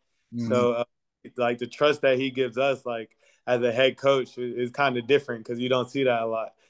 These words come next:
Speaker 1: Yeah, exactly,
Speaker 2: Yeah.
Speaker 1: 'cause that, that, that's what it takes. It
Speaker 2: Yeah,
Speaker 1: takes
Speaker 2: yeah.
Speaker 1: building trust in you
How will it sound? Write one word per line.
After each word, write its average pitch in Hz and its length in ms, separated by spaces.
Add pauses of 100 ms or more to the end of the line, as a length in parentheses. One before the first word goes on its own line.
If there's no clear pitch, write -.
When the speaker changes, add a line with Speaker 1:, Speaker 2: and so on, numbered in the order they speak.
(760)
Speaker 1:
Yeah, 107 400 (360)
exactly, 127 560
Speaker 2:
Yeah. 123 80
Speaker 1:
'cause 135 100
that, 165 160
that, 165 260
that's 165 240
what 170 160
it 131 100
takes. - 520 (460)
It 135 100
Speaker 2:
Yeah, - 0
Speaker 1:
takes 127 220
Speaker 2:
yeah. 120 120
Speaker 1:
building 151 320
trust 147 360
in 135 160
you 143 480